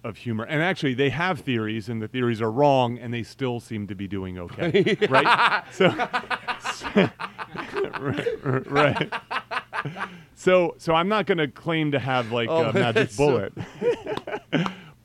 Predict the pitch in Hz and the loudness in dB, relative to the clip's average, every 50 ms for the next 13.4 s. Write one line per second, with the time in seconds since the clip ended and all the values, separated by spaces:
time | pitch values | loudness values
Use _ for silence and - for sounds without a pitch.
0 | - _ - 214 214 202 180 156 - - 156 139 147 147 143 139 - 180 180 147 | -6 _ 4 6 6 6 4 0 -2 -4 -4 -2 0 0 0 0 -2 -2 -2 -2
1 | 151 143 135 135 120 - 135 123 117 101 107 131 131 117 - 123 101 117 131 135 | -4 -4 -4 -4 -6 -6 -6 -8 -8 -6 -4 -4 -4 -4 -6 -8 -8 -6 -6 -6
2 | 131 113 117 113 107 - 127 120 117 117 113 117 117 113 104 - - - - - | -4 -4 -6 -8 -8 -8 -6 -6 -4 -4 -4 -6 -6 -8 -10 -12 -14 -18 -18 -12
3 | - 139 135 131 127 123 123 123 120 120 113 - _ _ _ _ _ _ _ _ | -8 -4 -2 -2 -2 -2 -2 -4 -6 -6 -8 -10 _ _ _ _ _ _ _ _
4 | _ _ _ _ _ - 143 135 135 147 151 156 151 135 139 135 131 127 113 123 | _ _ _ _ _ -10 -6 -2 0 0 2 2 0 0 0 -2 -2 -2 -4 -4
5 | 123 110 117 117 110 107 - 107 104 - 113 110 90 120 117 113 110 120 113 - | -6 -4 -4 -4 -4 -4 -6 -8 -8 -8 -10 -8 -6 -6 -6 -4 -4 -6 -6 -6
6 | - 117 110 107 107 107 - - 156 156 156 - - 156 131 - 147 131 120 120 | -6 -8 -6 -6 -6 -6 -6 -6 -6 -6 -6 -6 -8 -10 -10 -6 -4 -2 -2 -2
7 | 120 120 - _ _ 139 123 117 110 98 - - 120 110 107 104 - - 147 143 | -2 -4 -8 _ _ -6 -4 -4 -4 -6 -6 -6 -6 -4 -4 -6 -6 -6 -6 -6
8 | 139 - 180 165 - 170 175 185 185 - - _ _ 156 156 160 165 160 160 170 | -6 -6 -8 -8 -8 -6 -6 -6 -6 -8 -12 _ _ -10 -8 -8 -8 -6 -6 -6
9 | 156 143 139 139 143 170 160 - - - 139 131 123 123 - 127 110 - - - | -8 -8 -6 -4 -4 -4 -4 -4 -4 -2 -2 -2 -2 -2 -6 -10 -10 -8 -4 -2
10 | 131 135 151 156 - - 175 170 175 180 185 185 185 175 - 180 196 185 - - | 0 0 0 0 0 -2 -2 -2 -2 -2 -2 -4 -4 -6 -8 -8 -10 -10 -8 -8
11 | 196 208 220 190 - _ - - 147 127 - 127 135 123 - - 123 117 113 113 | -8 -8 -8 -10 -12 _ -20 -20 -20 -10 -4 -4 -4 -4 -2 -4 -4 -2 -2 -4
12 | 101 - - _ _ _ _ _ _ _ _ - 107 110 120 127 120 107 127 123 | -6 -10 -16 _ _ _ _ _ _ _ _ -8 -6 -6 -4 -6 -4 -4 -2 -2
13 | 123 123 127 127 113 - 131 120 | -2 -2 -4 -6 -6 -8 -8 -8